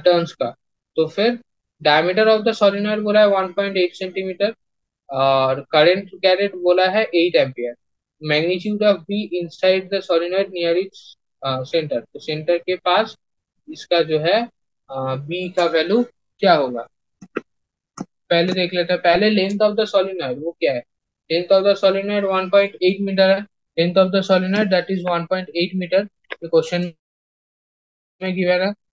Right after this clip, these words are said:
five layers of windings of, uh, four hundred turns each on the solenoid। तो total number of turns in the solenoid two thousand है। Diameter of the solenoid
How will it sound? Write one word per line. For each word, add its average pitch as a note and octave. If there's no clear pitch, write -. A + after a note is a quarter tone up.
five F3+
layers F#3+
of F#3+
windings F#3+
of, G3
uh, C#3
four E3+
hundred F#3+
turns F3+
each F#3
on F#3
the F#3
solenoid। F3
तो D#3
total F3
number F#3
of F#3+
turns F3+
in F3
the E3+
solenoid F3
two F3
thousand F3
है। F#3+
Diameter E3+
of F#3
the F#3+
solenoid F3+